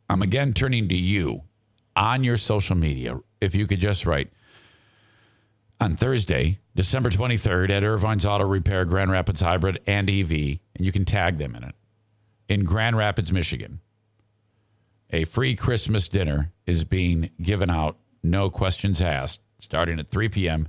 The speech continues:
Just drive up, wait, three P M, the distribution starts, boxes placed in cars. Merry Christmas or Happy Holidays," which, by the way, that's the way I say it.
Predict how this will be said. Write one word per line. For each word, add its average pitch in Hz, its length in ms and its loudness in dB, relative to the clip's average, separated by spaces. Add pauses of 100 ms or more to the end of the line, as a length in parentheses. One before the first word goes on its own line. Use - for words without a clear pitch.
(160)
Just 82 300 -4
drive 101 420 2
up, 95 280 -2 (260)
wait, 98 560 0 (240)
three 123 320 0
P 117 240 0
M, 101 240 0 (240)
the 95 140 0
distribution 110 720 0
starts, 95 560 -2 (440)
boxes 117 760 0
placed 113 420 0
in 123 160 0
cars. 107 580 0 (800)
Merry 160 360 0
Christmas 185 640 -2 (800)
or 170 240 2
Happy 180 360 2
Holidays," 165 760 0 (720)
which, - 180 -2
by 117 160 2
the 95 80 2
way, 87 160 2
that's 87 180 0
the 90 60 -2
way 82 160 0
I 76 100 0
say 73 220 -6
it. - 160 -12